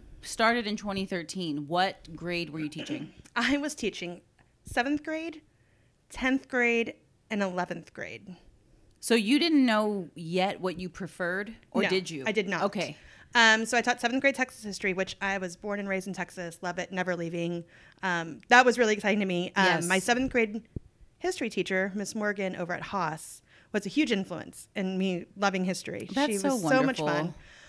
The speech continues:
Speaker 2: Um, and so I was really excited to teach that class. And then I taught tenth grade world history and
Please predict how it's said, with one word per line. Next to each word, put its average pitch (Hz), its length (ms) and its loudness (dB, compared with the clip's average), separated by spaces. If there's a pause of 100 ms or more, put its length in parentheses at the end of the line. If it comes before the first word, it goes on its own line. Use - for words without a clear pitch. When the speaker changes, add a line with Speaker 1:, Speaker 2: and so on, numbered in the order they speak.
(240)
Speaker 2:
Um, 202 480 4
and 214 140 -2
so 226 120 4
I 208 60 8
was 226 140 4
really 311 140 2
excited 254 220 0
to 214 40 -2
teach 226 140 -2
that 190 120 -2
class. - 440 -8
And 202 260 -2
then 202 560 2
I 202 80 0
taught 190 760 -2 (460)
tenth 240 320 -2
grade 233 320 2
world 208 240 2
history 190 640 0
and 180 320 -4